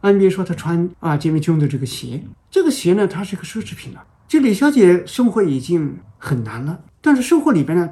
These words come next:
她还是要努力的有一个自我支撑。什么叫自我支撑呢？格调，这就是上海生活里面一个特点，就是一定活得要有点品格，不是说全都是实用化的，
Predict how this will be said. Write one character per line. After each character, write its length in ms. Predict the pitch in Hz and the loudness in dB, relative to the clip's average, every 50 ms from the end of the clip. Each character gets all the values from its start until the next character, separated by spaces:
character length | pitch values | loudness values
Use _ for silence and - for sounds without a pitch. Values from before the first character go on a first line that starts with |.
| - | -6
她 100 | - 220 | -6 -8
还 320 | - - - 151 170 240 262 | -6 -6 -8 -4 -2 -2 -2
是 320 | 262 - - 233 208 175 | -4 -4 -6 -4 -4 -2
要 160 | 156 160 156 | -2 -2 -2
努 260 | 156 151 143 135 139 | -2 0 0 0 0
力 180 | 170 190 277 294 | 2 2 2 2
的 280 | 214 156 139 123 - - _ _ _ | 2 0 -4 -8 -12 -18 _ _ _
有 180 | - 185 147 139 | -2 0 0 0
一 60 | 143 | 0
个 120 | 143 185 | 0 -2
自 160 | - - - - | -4 -4 -4 -6
我 120 | - - | -6 -8
支 140 | - - 156 | -12 -12 -12
撑。 240 | 139 - - 151 151 151 233 - _ | -12 -10 -8 -10 -10 -10 -12 -18 _
什 140 | - - 226 | -6 -4 -4
么 60 | 233 | -2
叫 120 | 247 302 | 0 0
自 120 | 262 277 269 | 0 0 0
我 120 | 190 147 | 0 0
支 140 | - - 175 | -2 -4 -4
撑 200 | 147 165 190 185 | -4 -2 -2 -2
呢？ 80 | 175 - _ _ _ _ _ | -2 -4 _ _ _ _ _
格 140 | - 156 147 | -4 -2 0
调， 320 | 175 214 - - - _ _ _ _ _ | 0 0 -2 -4 -10 _ _ _ _ _
这 140 | - 247 | -2 0
就 80 | 247 247 | 2 2
是 140 | 180 190 196 | 0 -2 -4
上 160 | - 202 180 | -4 -4 -4
海 100 | 131 110 | -4 -4
生 220 | 113 - 160 143 | -6 -4 -4 -4
活 80 | - 147 | -4 -4
里 80 | 127 120 | -4 -4
面 120 | 120 120 | -6 -8
一 60 | 117 | -10
个 80 | 117 143 | -10 -12
特 220 | - - - 160 | -14 -12 -12 -12
点， 160 | - - - - - _ _ _ _ _ | -12 -14 -16 -20 -20 _ _ _ _ _
就 120 | - 262 | -2 -2
是 380 | 226 226 240 226 - - - _ _ _ _ | 0 0 0 -2 -2 -6 -12 _ _ _ _
一 160 | - 247 294 | -2 2 6
定 320 | 294 330 311 262 208 175 - _ | 8 8 8 8 6 0 -4 _
活 300 | - - - 165 165 190 | -20 -12 -6 -4 -2 0
得 280 | 233 226 175 143 - - - | 0 0 -2 -2 -6 -6 -2
要 140 | 233 233 208 | 0 2 2
有 120 | 190 196 | 4 2
点 140 | 202 208 196 | 2 0 -2
品 220 | - - - 120 113 - | -4 -6 -10 -10 -12 -12
格， 260 | - - - 143 185 - _ | -16 -16 -16 -16 -16 -16 _
不 140 | - 269 285 | -2 2 2
是 60 | 269 | 2
说 180 | 247 - 254 - | 2 2 0 0
全 260 | - - - - 170 | 0 -2 -6 -4 -2
都 120 | 196 220 | -2 -4
是 120 | 180 170 156 | -4 -4 -6
实 200 | 143 - 147 147 | -6 -4 0 0
用 160 | 175 156 120 | 0 0 0
化 160 | - - - | -4 -12 -14
的， 100 | - - | -16 -16